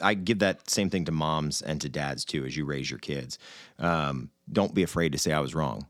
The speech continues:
Like, I've, since we, since I mentioned that test for adultery, I'm like, "Wait a minute. Does Moses say in Leviticus to execute her? Does it say that she will die from the potion?" And I'm sitting here thinking, like, "Oh my goodness, did I get that wrong?" I, I don't know. I can't, I'm not gonna look it up right now.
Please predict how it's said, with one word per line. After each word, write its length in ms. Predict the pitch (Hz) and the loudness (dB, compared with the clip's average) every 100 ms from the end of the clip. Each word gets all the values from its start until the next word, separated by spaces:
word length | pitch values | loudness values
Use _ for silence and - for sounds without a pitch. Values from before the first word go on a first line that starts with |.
| - | 2
Like, 220 | 104 - _ _ | 2 2 _ _
I've, 340 | 98 104 85 - _ - | 6 6 4 -14 _ 0
since 280 | - 123 - | 2 2 4
we, 160 | 110 | 4
since 220 | 87 113 101 | 4 4 4
I 80 | |
mentioned 380 | 90 92 - 82 | 4 4 2 2
that 160 | 78 - | 0 0
test 200 | 85 - | -2 0
for 100 | 82 | -2
adultery, 360 | 73 80 - 76 | 0 0 0 -2
I'm 80 | |
like, 140 | 78 78 | 0 2
"Wait 100 | 95 | 2
a 40 | |
minute. 200 | 78 62 - _ - | 2 -2 -8 _ -4
Does 320 | - 92 104 - | 2 4 2 0
Moses 360 | 98 107 107 107 | 2 2 2 2
say 140 | 101 | 2
in 80 | 107 | 4
Leviticus 340 | 101 104 - | 2 2 0
to 100 | - | 0
execute 360 | - - - 110 | 0 0 0 2
her? 160 | 104 101 | 2 2
Does 160 | 80 | 0
it 80 | 73 | 0
say 120 | - 78 | 0 0
that 100 | - | 0
she 120 | 65 | 0
will 260 | 64 90 | 2 2
die 200 | 92 90 | 2 0
from 120 | 87 87 | 0 0
the 60 | |
potion?" 400 | 82 92 87 87 - - - | 2 0 0 -6 -8 -12 -6
And 100 | 87 | -2
I'm 60 | 85 | 2
sitting 180 | - - | 2 2
here 80 | 87 | 0
thinking, 260 | 85 82 | 0 -2
like, 160 | 71 73 - | -2 -4 -4
"Oh 60 | |
my 120 | 87 | -2
goodness, 260 | 76 80 71 | 0 0 0
did 120 | - | 0
I 60 | 76 | 0
get 160 | 80 85 | 0 -2
that 140 | 73 | -2
wrong?" 260 | 76 80 90 - - - - | 0 -2 -4 -12 -20 -20 -4
I, 200 | - 104 - _ _ _ _ _ | 4 4 4 _ _ _ _ _
I 80 | 107 | 4
don't 240 | 117 127 | 6 6
know. 240 | 113 120 85 | 6 6 6
I 100 | 87 | 2
can't, 260 | - 95 - - | 2 -2 -2 -4
I'm 100 | 95 | 2
not 120 | 95 | 4
gonna 120 | 90 87 | 4 4
look 140 | 92 | 4
it 80 | 87 | 4
up 140 | 92 | 4
right 180 | 90 85 | 4 4
now. 320 | 85 92 71 | 4 4 2